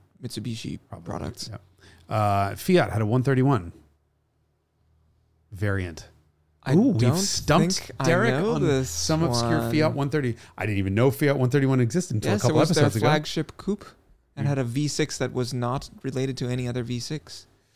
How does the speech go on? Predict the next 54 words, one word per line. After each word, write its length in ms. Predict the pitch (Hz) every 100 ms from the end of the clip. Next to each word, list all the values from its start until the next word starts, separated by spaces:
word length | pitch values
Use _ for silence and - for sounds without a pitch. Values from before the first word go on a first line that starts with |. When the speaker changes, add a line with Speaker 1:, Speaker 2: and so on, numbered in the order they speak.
| - - - - _ _ _
Speaker 2:
Uh, 500 | - 107 110 110 107 104
there 100 | 120
was 140 | 113
a 140 | 113 104
Mirafiori. 800 | 107 113 123 131 - 139 101 95
Speaker 1:
Oh, 200 | 220 247
Mi-, 180 | 185 196 -
oh, 160 | 160 147
sorry. 400 | 139 139 104 120 -
I 140 | 147
was 160 | 147 147
not 200 | 147 143
thinking 220 | 127 120
of 80 | 110
the 80 | 95
one 140 | 110
three 140 | -
one. 100 | 110
I 20 | 104
was 80 |
thinking 100 | 127
of 40 | 120
the 60 |
one 140 | 117 113
three 140 | 113
two. 240 | - 120 110 - - -
Yes, 260 | 185 147
yes. 300 | 147 117 - -
That 120 | 135
was 160 | 143
the 140 | 143 135
name. 380 | 135 143 139 -
That, 220 | 127 120
that, 180 | 117 113
that's 180 | 123
where 60 | 127
their 80 | -
factory 360 | - 226 - -
was. 300 | - - - _ _ _ _ _ _ -
Speaker 2:
Well, 160 | 113 104
that 160 | 92 101
would 80 | 104
explain 380 | - - 302
why 120 | 139 95
it's 180 | - 135
<laughs> 180 | 175
named 180 | 160 127
after 360 | 147 123 - 175 - -
where 220 | 165 156
the 220 | 120 -
factory 320 | 120 285 -
Speaker 1:
Yeah, 160 | 160 160
Speaker 2:
was. 80 | 147
Speaker 1:
yeah. 280 | 156 107